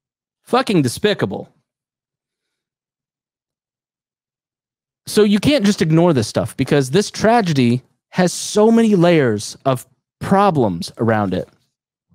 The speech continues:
Questions of why serve a warrant in the middle of the night on a witness tangential to an investigation? Why did the police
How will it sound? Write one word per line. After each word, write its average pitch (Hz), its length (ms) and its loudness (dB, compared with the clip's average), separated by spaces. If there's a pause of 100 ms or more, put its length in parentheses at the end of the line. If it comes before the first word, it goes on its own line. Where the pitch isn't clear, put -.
(640)
Questions 196 440 0
of 139 180 0
why 156 300 0
serve 175 280 0
a 165 60 2
warrant 151 360 2
in 131 60 2
the 135 60 4
middle 139 240 4
of 123 80 2
the 127 60 0
night 123 320 0
on 117 120 0
a 113 40 0
witness 113 460 -2
tangential 123 800 -2
to 135 240 -2
an 123 80 0
investigation? 123 880 -2 (600)
Why 151 220 0
did 208 140 2
the 190 80 0
police 160 420 0